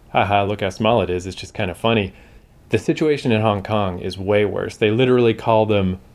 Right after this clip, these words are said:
coffin apartments <laughs> because they're so small, and they're basically like a, a chicken coop. It's just like a cage that you live in with eighteen other people in the same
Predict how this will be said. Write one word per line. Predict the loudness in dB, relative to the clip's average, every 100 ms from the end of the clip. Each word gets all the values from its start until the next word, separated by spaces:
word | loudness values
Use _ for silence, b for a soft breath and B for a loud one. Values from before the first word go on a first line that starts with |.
| -16
coffin | -8 0 2 2 -2 -8 -8
apartments | -10 -6 -4 -4 -8 -14 -18 -20 -20 -14 -6
<laughs> | -4 -2 0 0 0 -2 -2 0
because | 0 0 -2 0
they're | 0 -2
so | -4 -2 0
small, | 0 0 2 0 -4 B B -2
and | 0 2
they're | 0
basically | 0 0 2 0 0 2 2 0 -6 b b b b b
like | 0 0 0
a, | 0 2 0 -2
a | -6 -6
chicken | -4 -4 -2 -4 -4
coop. | -10 -12 -12 -20 -10
It's | -8
just | -6 -2
like | 0 0
a |
cage | -4 -2 2 2 2 -4 -2
that | -2
you | 0
live | 0 0
in | -2 -8 -12 B B -6
with | -4 0
eighteen | -2 0 -2 0
other | 0 0
people | 0 -2 0 -2
in | -4
the | -6
same | -2 -2 0 -2